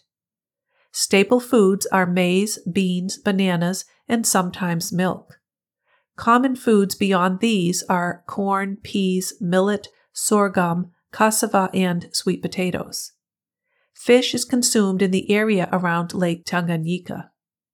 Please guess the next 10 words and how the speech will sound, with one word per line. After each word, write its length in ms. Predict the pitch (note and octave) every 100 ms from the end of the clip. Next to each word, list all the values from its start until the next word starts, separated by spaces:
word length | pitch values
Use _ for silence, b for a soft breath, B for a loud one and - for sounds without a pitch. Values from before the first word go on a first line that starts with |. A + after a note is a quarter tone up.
| _ _ _ _ _ A#3+
Meal 300 | F#3+ A#3 A#3+
preparation 640 | A3 G3 F3+ F#3 F#3 A3+
is 140 | A3
very 340 | G3+ F#3+ G#3 G3+
labor-intensive. 1040 | E3+ G3 F#3 E3+ D#3 D#3+ E3 - - - _ _ _ _ _
The 100 | G3+
cassava 540 | G3+ F#3+ F3+ F3+ F#3+
root 280 | F#3+ G3 G3+
is 160 | A3 A3
washed, 540 | F#3 E3+ F#3+ - -